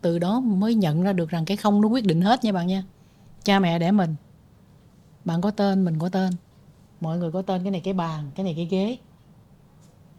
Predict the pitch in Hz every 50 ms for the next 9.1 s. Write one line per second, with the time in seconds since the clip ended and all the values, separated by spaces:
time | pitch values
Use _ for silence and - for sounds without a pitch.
0 | _ - - - - - - - - - - - - - 208 202 208 214 226 233
1 | 226 190 175 175 180 202 226 233 254 254 220 202 185 180 170 170 160 202 240 226
2 | 190 190 190 196 196 196 208 214 214 226 220 226 240 247 - 233 220 220 220 202
3 | - - - - - - - _ - - - - - - - - - - - -
4 | - - 180 175 170 180 202 208 - 220 220 220 214 226 220 233 214 226 240 269
5 | 302 - - - - - - - - - - - - - _ - - - - -
6 | - - - - - - - - - - - - - - _ _ - - - -
7 | - - - - - - - - - - - - - - - - - - - -
8 | - - - - - - - - 185 175 196 202 190 185 - 190 180 180 233 247
9 | 277